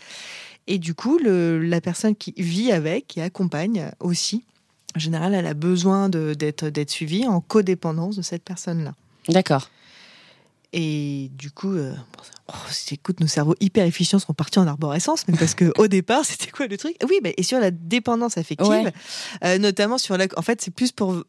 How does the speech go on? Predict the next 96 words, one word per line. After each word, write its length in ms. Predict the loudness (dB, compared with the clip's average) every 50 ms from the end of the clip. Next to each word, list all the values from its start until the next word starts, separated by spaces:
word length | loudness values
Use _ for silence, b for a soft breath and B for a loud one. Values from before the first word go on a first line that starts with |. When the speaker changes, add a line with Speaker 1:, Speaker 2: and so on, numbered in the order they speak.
| -6
Speaker 1:
pour 160 | -4 -4 -2
rigoler 380 | 0 0 2 4 2 2 2 0
sur 200 | 0 0 0 2
le 80 | 0 0
crush, 320 | 0 0 0 0 0 -2
que 60 | -6
tu 140 | -10 -10 -4
disais, 100 | -2 0
ah, 160 | 0 0 0
tiens, 140 | 0 -2 -2
il 60 | -2 0
y 40 |
a 20 | 0
une 140 | 0 2 2
montée, 460 | 4 4 4 4 4 2 2 0 0 B B B
Speaker 2:
Ouais. 160 | B 4 4 4
Speaker 1:
puis 80 | 4 4
t'as 120 | 4 2
une 80 | 2 2
montée, 320 | 0 -2 0 0 2 0
puis 140 | 0 0 0
il 40 | 0
y 40 | 0
a 20 |
des 140 | 2 2 2
gens, 160 | 2 0 -2
tu 100 | 0 0
vois, 100 | -2 0
pour 140 | 0 -2 -2
qui 140 | -2 -2 0
ça 160 | 0 2 2
va 100 | 2 2
durer. 340 | 2 2 2 2 2 0 -2 B B 0
Speaker 2:
Ouais. 180 | 0 0 0 0
Speaker 1:
Et 100 | -2 -2
ça, 200 | 0 2 2 0
c'est 160 | 0 -4 -8 -8
ce 80 | -8
qu'on 160 | -4 -2 -2
appelle, 340 | 0 0 0 2 0 0 0
là, 240 | 0 0 0 0 0
c'est 200 | 0 -2 -4 -2
le 60 | 2
moment, 280 | 2 2 4 4 2 0
je 80 | 0
prends 80 | 0 0
l'accent 240 | 0 0 0 0 0
québécois, 460 | 2 2 2 2 2 2 2 0 0
tout 100 | -2 -4
de 60 | -8 -8
suite, 180 | -8 -6 -4
là, 100 | -4 -6
tu 100 | -4 -4
sais, 40 | -4
je 60 | -2 0
Speaker 2:
Ah 120 | 2 2
Speaker 1:
peux 80 | 2 2
Speaker 2:
oui, 40 | 0
Speaker 1:
pas 60 | 0
Speaker 2:
c'est 60 | 0 0
Speaker 1:
dire 80 | 0
Speaker 2:
vrai 120 | 0 0 0
Speaker 1:
pourquoi. 140 | 0 -2 -2
Speaker 2:
qu'il 80 | 0 0
y 20 |
a, 20 | 0
ouais, 160 | -2 -2 -4 -4
il 60 | -2
y 20 | -2
a, 100 | 0 0
il 40 | 0 0
y 40 |
a 60 | 0 0
un 60 | 0
délire 220 | 0 0 0 2
avec 140 | 0 0 2
les 160 | 2 2 2
accents. 240 | 2 0 -2 -4 -6 -4 -2
Speaker 1:
Il 60 | 0
y 60 | 0
a 80 | 2 2
un 20 |
Speaker 2:
Je 40 | 0
vais 0 |
pas 60 | 0 0
y 20 |
Speaker 1:
délire 220 | -2 0 0 0 0
Speaker 2:
arriver, 60 | 0
Speaker 1:
avec 100 | 0 2 2
Speaker 2:
mais 60 | 2 2
Speaker 1:
les 60 | 0 -2
Speaker 2:
ouais. 40 |
Speaker 1:
accents, 280 | -4 -8 -8 -8 -6 -6
ouais. 80 | -6 -2
Speaker 2:
Mm, 340 | 0 0 2 2 4 2 2
mm. 60 | 2